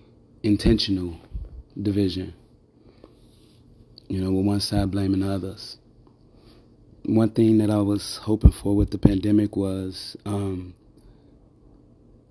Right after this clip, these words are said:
that it would bring everyone closer together, since that was the one thing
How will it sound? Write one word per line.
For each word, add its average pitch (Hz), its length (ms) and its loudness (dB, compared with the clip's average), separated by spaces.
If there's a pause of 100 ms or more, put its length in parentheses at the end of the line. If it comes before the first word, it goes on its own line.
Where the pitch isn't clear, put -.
(720)
that 104 220 2
it 101 60 2
would 101 160 2
bring 101 520 0 (460)
everyone 104 360 4
closer 101 340 -2
together, 98 420 0
since 95 260 -4
that 101 140 0
was 95 220 -2
the 92 120 -6
one 101 420 0
thing 101 640 0